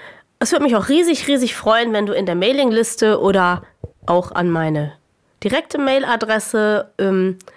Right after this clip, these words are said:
mir ein Feedback zu diesem Podcast gibst oder auch klasse wäre, wenn du mich bei iTunes einfach mal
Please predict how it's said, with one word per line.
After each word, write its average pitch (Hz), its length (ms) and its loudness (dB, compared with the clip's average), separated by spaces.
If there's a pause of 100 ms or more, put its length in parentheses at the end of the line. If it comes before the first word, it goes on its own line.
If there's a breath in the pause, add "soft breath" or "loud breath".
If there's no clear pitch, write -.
(420 loud breath)
mir 190 120 2
ein - 100 0
Feedback 311 440 -2
zu 269 100 -2
diesem 233 220 -2
Podcast 220 600 -2
gibst - 400 -4
oder 190 300 0 (460 loud breath)
auch 254 300 2
klasse 269 420 -2
wäre, 220 180 0
wenn 202 140 0
du 196 80 0
mich 185 320 -4
bei 180 260 0
iTunes 277 460 -4
einfach 185 360 -4
mal 175 260 -4